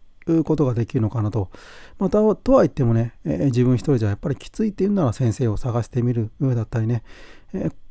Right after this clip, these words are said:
この人なら教えてくれそうな方を見つけてもらうと。見つけてもらう、見つけていくと。で、それに対してね、まあ、思い切って、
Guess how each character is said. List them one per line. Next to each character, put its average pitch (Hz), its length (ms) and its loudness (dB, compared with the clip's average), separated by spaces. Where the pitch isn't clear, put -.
こ 139 120 -2
の 123 80 2
人 135 140 -4
な 117 100 2
ら 107 140 0
教 135 120 0
え - 20 2
て 127 80 0
く 135 100 0
れ 120 80 2
そ 131 140 2
う 120 60 0
な 110 140 0
方 135 280 -4
を 107 60 0
見 107 120 -2
つ - 100 -16
け 170 140 -4
て 185 300 -4
も 170 140 0
ら 202 100 0
う 226 80 -2
と。 113 160 -2
見 107 140 0
つ - 60 -12
け - 80 0
て 120 40 4
も 120 100 2
ら 143 80 -2
う、 147 40 -4
見 117 140 0
つ - 80 -10
け 180 100 0
て 214 80 0
い 98 40 0
く - 80 -10
と。 - 180 -2
で、 220 120 2
そ 202 100 0
れ 196 120 2
に 190 100 0
対 202 160 0
し - 60 -12
て 147 60 -2
ね、 117 200 0
ま 135 80 0
あ、 - 40 4
思 113 220 4
い 110 60 -2
切 - 120 -8
っ - 40 -4
て、 - 160 -6